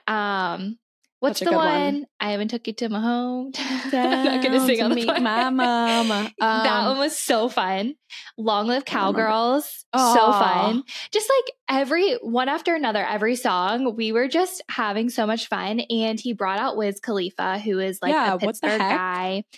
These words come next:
Speaker 1: He sang Black and Yellow. That is the best way to, like, rile up a Pittsburgh crowd.
Speaker 2: <laughs>
Speaker 1: Um, oh, wait. By the way, I forgot about this. Did you see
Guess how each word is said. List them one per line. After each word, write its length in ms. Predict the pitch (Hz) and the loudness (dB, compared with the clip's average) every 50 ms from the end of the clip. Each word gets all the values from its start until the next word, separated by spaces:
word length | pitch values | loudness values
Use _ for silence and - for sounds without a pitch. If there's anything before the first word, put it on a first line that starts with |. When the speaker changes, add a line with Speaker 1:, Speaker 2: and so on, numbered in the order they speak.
| - - - - _ | -18 -18 -18 -14 _
Speaker 1:
He 140 | - 240 240 | -6 -6 -4
sang 240 | - 233 220 226 220 | -2 -2 -2 -2 0
Black 240 | 220 208 214 - 240 | -2 -2 -2 -2 -2
and 100 | 226 214 | 0 0
Yellow. 480 | 196 190 185 185 185 185 185 180 185 180 | 0 0 0 0 0 0 0 0 0 0
That 300 | 190 190 190 185 - - | -2 -2 -4 -4 -4 -2
is 320 | 214 214 214 208 208 - _ - | 0 0 0 -2 -4 -10 _ -4
the 100 | 208 240 | -2 -2
best 380 | 214 196 - 202 220 240 - - | -2 0 -2 -2 -4 -4 -4 -2
way 160 | 214 214 220 220 | 0 0 0 0
to, 160 | - 240 220 | 0 0 0
like, 140 | 214 202 202 | 0 0 -2
rile 440 | 196 190 196 180 175 180 190 202 196 185 | -4 -4 -2 -2 -2 -2 -2 0 0 0
up 120 | 175 - - | -2 -2 -4
a 80 | - | -4
Pittsburgh 460 | 202 - 202 - - - 202 202 190 - | -4 -4 -4 -6 -4 -4 -4 -4 -4 -6
crowd. 480 | - 190 175 170 165 165 190 - 311 320 | -6 -4 -4 -2 0 2 2 2 2 2
Speaker 2:
<laughs> 60 | 285 - 339 330 - - 339 339 - - | 0 0 0 0 2 0 0 0 0 0
Speaker 1:
Um, 440 | 247 247 240 233 - 202 196 190 - 202 - 294 | 0 0 2 0 0 0 -2 -6 -10 -6 -2 0
oh, 100 | 311 311 | 2 2
wait. 260 | 339 311 220 - - 302 220 - 233 226 | 2 2 0 0 -2 -4 -6 -4 -2 -2
By 180 | 247 262 277 | 0 0 2
the 80 | 294 294 | 2 2
way, 200 | 269 220 196 - | 2 0 0 -2
I 140 | - 214 233 | -2 -4 -4
forgot 300 | 233 240 214 220 220 233 | -2 -2 -2 0 0 0
about 220 | 220 214 196 - - | 0 0 -2 -2 -4
this. 260 | 180 190 - - - | -8 -8 -8 -10 -6
Did 200 | - 233 233 196 | -4 -2 -2 -2
you 200 | 220 208 214 240 | -2 -4 -4 -4
see 160 | 285 - 453 | -2 2 2